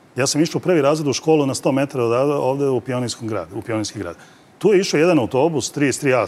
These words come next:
je oznaka bila i okretnica je bila ovde i tu je bio kraj Beograda. Sada je kraj Beograda okolo naklon jedno dvadeset kilometara i nema ništa bolje za studio kada dolaze oni šleperi sa opremom da ne ulaze više u centar grada.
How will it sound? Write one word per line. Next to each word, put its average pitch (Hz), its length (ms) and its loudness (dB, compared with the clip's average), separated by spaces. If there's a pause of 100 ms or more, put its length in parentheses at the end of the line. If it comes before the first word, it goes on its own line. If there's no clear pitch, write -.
(140)
je 101 340 -6
oznaka 113 420 -4
bila 143 200 0
i 120 60 2
okretnica 143 520 -2
je 123 60 -4
bila 139 180 0
ovde 139 200 0
i 117 40 -2 (260)
tu 208 100 -2
je 175 80 2
bio 143 220 2
kraj 131 260 -2
Beograda. 95 420 -4 (460)
Sada 208 300 2
je 120 60 2
kraj 160 260 2
Beograda 156 500 4
okolo 147 340 0
naklon 131 320 -2
jedno 123 160 -2
dvadeset 117 240 0
kilometara 127 440 -4
i 117 40 -2
nema 160 200 0
ništa 165 260 0
bolje 160 220 2
za 120 100 -2
studio 156 420 0
kada 120 200 -4
dolaze 131 280 -2
oni 123 100 -2
šleperi 127 360 -2
sa 113 140 -6
opremom 135 340 -2 (300)
da 117 100 0
ne 131 100 2
ulaze 165 260 4
više 101 180 -4
u 101 40 -8
centar 98 300 -6
grada. 85 240 -10